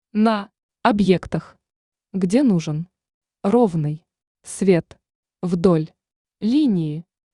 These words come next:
установки. В эту группу обычно входят модели для непрерывных световых рядов и решений с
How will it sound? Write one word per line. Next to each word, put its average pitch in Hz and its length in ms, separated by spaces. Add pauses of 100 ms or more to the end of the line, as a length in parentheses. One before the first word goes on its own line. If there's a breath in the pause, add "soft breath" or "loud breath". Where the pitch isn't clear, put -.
(180)
установки. 180 760 (840)
В 208 120
эту 254 180
группу 269 320
обычно 165 380
входят - 520 (540)
модели 208 480
для 165 320 (500)
непрерывных 208 920 (380)
световых 208 760 (420)
рядов 190 560 (480)
и 196 240 (320)
решений 175 680 (420)
с - 420